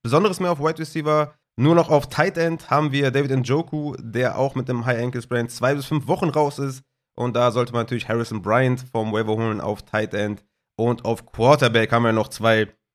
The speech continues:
besondere News. Zum einen, Matt Ryan hat sich irgendwie verletzt. Aber der Grund, warum er jetzt gebencht wird, soll wohl nicht nur die Verletzung sein.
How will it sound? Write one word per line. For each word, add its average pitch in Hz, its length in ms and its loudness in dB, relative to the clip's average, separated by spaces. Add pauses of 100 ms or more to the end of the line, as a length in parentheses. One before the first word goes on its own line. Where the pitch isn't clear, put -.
(120)
besondere 127 580 4
News. 139 380 2
Zum 123 180 -2
einen, 135 360 2
Matt 127 220 2
Ryan 151 560 2
hat 127 200 -4
sich 127 220 -6
irgendwie 127 200 0
verletzt. 131 420 -2 (240)
Aber 131 480 6
der 123 280 2
Grund, 147 340 0
warum 135 240 4
er 131 60 4
jetzt 131 180 0
gebencht 135 360 0
wird, 123 120 -2
soll 135 180 4
wohl 147 140 4
nicht 190 240 0
nur 202 80 0
die 185 80 -4
Verletzung 165 380 -2
sein. 135 240 0